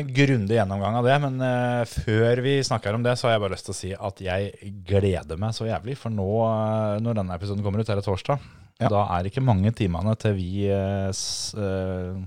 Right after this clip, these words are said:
Speaker 1: knyter skoa og hever oss i bilen og kjører til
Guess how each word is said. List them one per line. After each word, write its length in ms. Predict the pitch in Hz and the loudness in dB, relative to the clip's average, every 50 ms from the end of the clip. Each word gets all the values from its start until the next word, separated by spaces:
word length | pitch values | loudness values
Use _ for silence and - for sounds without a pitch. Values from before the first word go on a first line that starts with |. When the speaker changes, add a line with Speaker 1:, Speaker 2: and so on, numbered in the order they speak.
| 92 - | -12 -8
Speaker 1:
knyter 240 | - 101 80 104 104 | -8 -6 -4 -4 -4
skoa 320 | - - 85 85 98 110 110 104 | -6 -6 -6 -2 0 2 2 2
og 80 | 104 | 2
hever 180 | 98 101 90 92 | 0 0 0 -2
oss 80 | 92 104 | -4 -4
i 60 | 98 | -4
bilen 240 | 87 85 90 98 104 101 | -4 -4 -4 -4 -6 -6
og 320 | - - 90 92 95 92 - | -6 -6 -4 -4 -4 -4 -4
kjører 420 | - - - 87 78 80 92 104 101 | -4 -2 0 0 0 0 -2 -4 -4
til 320 | - - 98 98 101 101 | -2 0 0 2 2 0